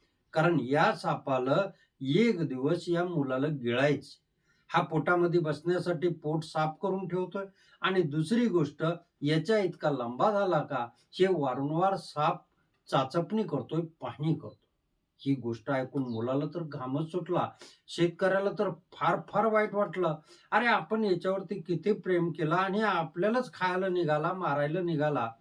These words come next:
असे, असं जर होत असेल तर हे फार कृतघ्न आहे, हे फार वाईट आहे,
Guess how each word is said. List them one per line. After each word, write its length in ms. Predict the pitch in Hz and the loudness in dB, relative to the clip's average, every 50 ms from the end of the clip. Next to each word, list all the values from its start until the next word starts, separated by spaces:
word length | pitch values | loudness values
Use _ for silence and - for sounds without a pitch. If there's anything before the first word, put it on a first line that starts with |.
| _ _ - - _ _ _ _ - | _ _ -20 -20 _ _ _ _ -2
असे, 600 | 143 160 156 160 202 196 185 175 165 143 - - _ _ _ _ _ _ _ _ - | 0 0 0 2 2 4 4 4 4 0 -4 -8 _ _ _ _ _ _ _ _ -8
असं 300 | - 147 160 160 - 262 | -4 -4 -2 2 2 2
जर 160 | 240 233 233 214 | 4 4 2 0
होत 280 | 185 160 165 165 - | 0 0 -2 -2 -2
असेल 360 | 156 147 - - 165 156 - | -2 -2 -2 -4 -6 -6 -4
तर 80 | 185 170 | -4 -4
हे 280 | 165 139 165 170 160 160 - _ _ _ - | -2 0 0 0 0 -2 -6 _ _ _ -12
फार 300 | - - 151 156 143 139 - - _ _ _ _ _ - | -4 0 0 2 2 0 -4 -10 _ _ _ _ _ -2
कृतघ्न 540 | 143 143 143 143 175 208 226 262 254 247 233 | 0 0 0 2 2 2 2 2 2 2 0
आहे, 280 | 180 135 - - _ _ _ _ _ _ _ _ _ _ - 160 | -2 -4 -6 -10 _ _ _ _ _ _ _ _ _ _ 0 0
हे 80 | 170 | 0
फार 180 | - 190 196 202 | 2 2 0 0
वाईट 420 | 190 135 117 113 143 185 185 - 226 | 0 0 0 0 0 0 0 2 4
आहे, 280 | 208 175 131 110 - | 4 4 2 0 -4